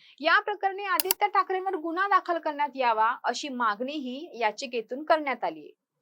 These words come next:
त्यामुळे ठाकरेंच्या अडचणी चांगल्याच वाढल्यात. महत्वाची बाब म्हणजे अनेक वर्षानंतर अचानकपणे दिशा सालियन मृत्यू प्रकरण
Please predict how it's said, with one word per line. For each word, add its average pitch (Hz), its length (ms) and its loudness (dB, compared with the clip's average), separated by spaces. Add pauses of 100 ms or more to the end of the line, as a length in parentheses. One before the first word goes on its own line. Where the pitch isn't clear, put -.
(420)
त्यामुळे 320 320 4
ठाकरेंच्या 359 540 0
अडचणी 294 480 -2
चांगल्याच 262 520 0
वाढल्यात. 175 360 -4 (580)
महत्वाची 349 500 4
बाब 302 240 6
म्हणजे 277 360 2 (100)
अनेक 277 320 2
वर्षानंतर 254 760 0
अचानकपणे 254 720 -4
दिशा 240 400 -4
सालियन 254 460 0
मृत्यू 233 300 -6
प्रकरण 233 420 -4